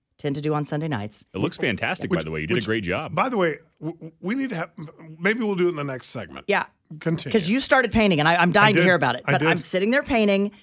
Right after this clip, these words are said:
Speaker 1: The Golden Globes are on in the background. Okay, so I'm not even actively watching.
Speaker 3: Okay.
Speaker 1: But you knew within about thirty-five seconds that this poor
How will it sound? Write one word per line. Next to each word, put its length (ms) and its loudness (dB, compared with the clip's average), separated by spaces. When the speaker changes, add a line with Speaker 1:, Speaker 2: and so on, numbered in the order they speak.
Speaker 1:
The 120 0
Golden 440 0
Globes 340 2
are 160 0
on 280 2
in 300 -6
the 120 0
background. 1300 -2
Okay, 140 -2
so 180 -8
I'm 200 0
not 160 0
even 240 -2
actively 480 0
watching. 540 -4
Speaker 3:
Okay. 140 -12
Speaker 1:
But 200 -2
you 400 0
knew 280 2
within 360 0
about 360 0
thirty-five 800 2
seconds 800 -2
that 280 -2
this 340 -2
poor 640 2